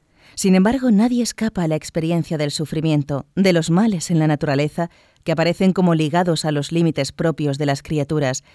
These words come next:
y sobre todo a la cuestión del mal moral. ¿De dónde viene el mal?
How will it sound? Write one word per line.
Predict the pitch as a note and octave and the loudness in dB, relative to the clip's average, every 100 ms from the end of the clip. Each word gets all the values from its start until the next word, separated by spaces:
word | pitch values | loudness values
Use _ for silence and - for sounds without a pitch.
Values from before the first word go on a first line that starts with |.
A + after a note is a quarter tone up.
| - - _ | -20 -20 _
y | F#3 | -2
sobre | F#3 F#3 | 0 0
todo | B3 C#4 | -2 -2
a | A#3+ | -2
la | D#3+ | -4
cuestión | C#3 D3+ C#3 - G#3+ A#3+ | -2 -4 -4 -2 0 2
del | F#3 C#3 | 2 0
mal | C3+ D#3 D3 | 2 2 2
moral. | C3+ C#3+ C#3 C3 B2+ _ _ _ _ _ _ | 2 0 0 -4 -8 _ _ _ _ _ _
¿De | F3+ | 0
dónde | G3 C4 C4+ | 2 0 0
viene | F3 D3+ | 0 0
el | C#3+ | 2
mal? | C#3 C3 C3+ | 0 -2 -6